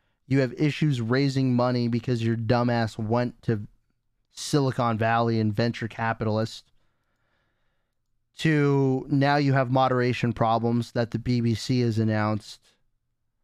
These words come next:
and you are trying to create other platforms that are not, like, O F T V, that have zero sex work involved.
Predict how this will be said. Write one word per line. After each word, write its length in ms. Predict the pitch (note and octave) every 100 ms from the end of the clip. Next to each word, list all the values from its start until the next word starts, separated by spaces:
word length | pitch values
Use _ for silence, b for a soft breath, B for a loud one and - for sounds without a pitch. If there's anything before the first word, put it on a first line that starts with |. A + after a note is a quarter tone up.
| _ _ _ _ _
and 480 | C3+ C#3 C#3 C3+ C3 -
you 320 | C3+ C3+ B2+
are 420 | B2+ A#2+ A#2 A2+ - _
trying 380 | - - D3+ D3+
to 160 | - C#3+
create 420 | - C#3+ C3+ B2+
other 300 | - C3 B2+
platforms 800 | - B2 B2 - B2 A#2 A2 -
that 160 | B2 A#2
are 120 | A2+
not, 440 | A2+ A2+ A2+ G#2+ -
like, 180 | B2 -
O 140 | B2+ A#2+
F 180 | A2+ -
T 200 | A2+ A2
V, 320 | G#2 F#2+ - - _ _ -
that 300 | A#2+ A#2 -
have 300 | G#2+ A#2+ A2+
zero 840 | A2 A2+ B2+ C#3 C#3 C3+ C3 A#2+ - -
sex 440 | - B2 A2+ -
work 200 | A#2 A2
involved. 640 | A2+ G#2 G#2 G2 F#2 -